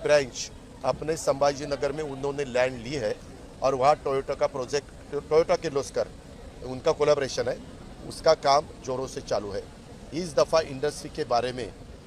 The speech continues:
हमने बहुत सोचकर अलग-अलग एरिया में ये, अ, वहाँ का प्रावधान किया है। उसके लैंड लेने के लिए भी हमने उसमें, अ, नियत में दिया है।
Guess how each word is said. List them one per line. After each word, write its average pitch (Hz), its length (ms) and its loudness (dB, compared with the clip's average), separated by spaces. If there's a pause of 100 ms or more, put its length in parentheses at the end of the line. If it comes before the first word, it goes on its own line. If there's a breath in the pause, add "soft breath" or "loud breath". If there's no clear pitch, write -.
(120)
हमने 139 200 -2
बहुत 143 360 2
सोचकर - 680 0 (460)
अलग-अलग 165 540 4
एरिया 143 300 2
में 120 180 -4 (680)
ये, 156 400 4
अ, 131 60 -10 (1200)
वहाँ 120 220 6
का 151 120 4
प्रावधान 139 480 4
किया 135 240 0
है। 147 180 2 (480)
उसके 165 340 -2
लैंड 156 420 6
लेने 147 260 0
के 147 140 -8
लिए 147 260 -2
भी 156 240 -2 (480)
हमने 143 200 0
उसमें, 156 500 0
अ, 127 40 -14 (440)
नियत 123 580 0
में 156 160 -4
दिया 143 220 4
है। 131 160 0